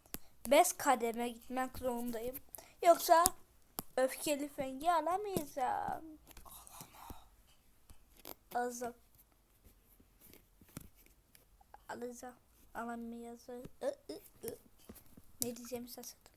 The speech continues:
Speaker 1: Bakayım Max. O zaman bu maçtan sonra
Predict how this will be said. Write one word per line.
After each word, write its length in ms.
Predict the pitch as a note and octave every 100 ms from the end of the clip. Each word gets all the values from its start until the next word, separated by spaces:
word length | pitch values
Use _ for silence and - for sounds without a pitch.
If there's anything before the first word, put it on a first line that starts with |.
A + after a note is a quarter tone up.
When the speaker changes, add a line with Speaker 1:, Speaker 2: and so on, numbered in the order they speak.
| - - _ - - - - - - - - - - -
Speaker 1:
Bakayım 800 | C#4 C4+ - - C4 C4 C4 C4
Max. 420 | B3+ B3 - - - - - - - - - - - - - - - _ - - - - - - - - -
O 120 | C4+
zaman 420 | C4 C4+ C4+ C4
bu 100 | D4
maçtan 480 | D#4+ C#4 C4+ B3 A#3+
sonra 240 | B3 B3+